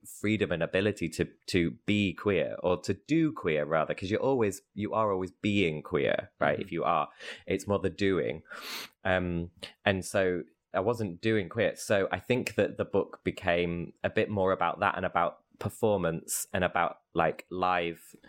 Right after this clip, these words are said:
Speaker 2: Mm-hmm.
Speaker 1: things that happen and live spaces, performance spaces and stuff, partly because I was,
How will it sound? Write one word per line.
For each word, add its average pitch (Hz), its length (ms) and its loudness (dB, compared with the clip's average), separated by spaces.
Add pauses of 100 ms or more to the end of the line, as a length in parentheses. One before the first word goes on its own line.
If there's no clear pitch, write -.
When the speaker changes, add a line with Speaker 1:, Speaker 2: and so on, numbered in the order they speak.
Speaker 2:
Mm-hmm. 104 220 0
Speaker 1:
things 104 240 2
that - 100 0
happen 92 320 0
and 80 80 -2
live 87 200 2
spaces, 90 440 0
performance - 420 -2
spaces 85 460 0
and 80 160 -2 (340)
stuff, - 320 4 (260)
partly 117 300 0
because 90 640 0
I 92 120 2
was, 90 160 0